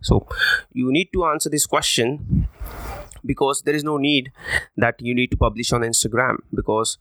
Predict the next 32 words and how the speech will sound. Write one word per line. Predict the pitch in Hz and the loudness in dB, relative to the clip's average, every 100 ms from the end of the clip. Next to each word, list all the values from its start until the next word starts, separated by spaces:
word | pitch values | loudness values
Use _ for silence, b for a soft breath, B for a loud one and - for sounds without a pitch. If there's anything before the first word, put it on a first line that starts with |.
| _ | _
that | 113 113 123 | 0 2 0
is | - | -2
something | 135 127 123 | -2 0 0
that | 117 117 _ - | 0 -2 _ -2
you | 120 147 147 | 0 0 0
are | 131 131 | 0 0
giving | 123 123 123 127 | -2 -2 -2 -2
the | 120 120 117 - - - - | 0 0 0 -10 -2 0 2
feed | 156 131 127 127 _ _ | 2 2 -2 -6 _ _
to | 117 120 | 0 2
the | 117 113 107 113 _ _ _ 143 | 2 2 0 -4 _ _ _ -2
Instagram | 120 - 117 120 120 | 0 0 2 2 2
provider, | 113 110 120 127 110 | 0 0 2 2 0
which | 104 - | -2 -2
is | - | 0
Facebook | 127 120 110 110 | 2 0 0 -2
right | - 104 - | 0 -2 0
now, | 104 131 - B 151 | 0 0 -4 B -4
and | 117 120 | -2 0
they're | 120 | 0
using | 131 147 160 | 0 0 0
your | 139 | 0
feed | 123 - 139 117 - B B | 0 0 2 2 -4 B B
to | - 117 | 0 0
generate | 123 120 123 123 117 | 0 0 0 0 2
their | 113 | 2
newspaper. | 117 120 151 156 104 | 0 2 2 2 0
That | 104 | 0
is | 110 110 | 0 0
how | 117 113 | 0 0
it | 117 | 0
works. | - 80 - - | 0 0 0 -6